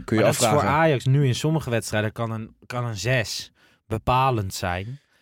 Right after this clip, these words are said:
Speaker 2: En
Speaker 1: Ja.
Speaker 2: als je met Alvarez achterin speelt, is dat de enige andere optie, toch?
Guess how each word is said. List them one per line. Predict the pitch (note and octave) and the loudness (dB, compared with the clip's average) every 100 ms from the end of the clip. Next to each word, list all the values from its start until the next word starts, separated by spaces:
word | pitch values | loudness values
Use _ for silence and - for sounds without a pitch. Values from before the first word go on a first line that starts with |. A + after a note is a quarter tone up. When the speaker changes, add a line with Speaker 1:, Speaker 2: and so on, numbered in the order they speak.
| _ _ | _ _
Speaker 2:
En | C3+ | 0
Speaker 1:
Ja. | B2+ A#2 - | 4 2 0
Speaker 2:
als | A#2 B2 | -6 -2
je | B2+ | -2
met | A#2+ | 0
Alvarez | C3 B2+ B2 A#2+ | 0 0 -2 -2
achterin | A#2 - C#3 D3 | -4 -2 -2 -2
speelt, | - G#2 | -4 -6
is | G#2+ | -4
dat | A2 B2 - - | -2 -4 -6 -14
de | A2+ | -6
enige | A2+ A#2+ A#2+ A#2+ | -4 -4 -6 -4
andere | C3+ B2 | -4 -4
optie, | C#3 - F#2+ | -6 -8 -8
toch? | C3+ | -6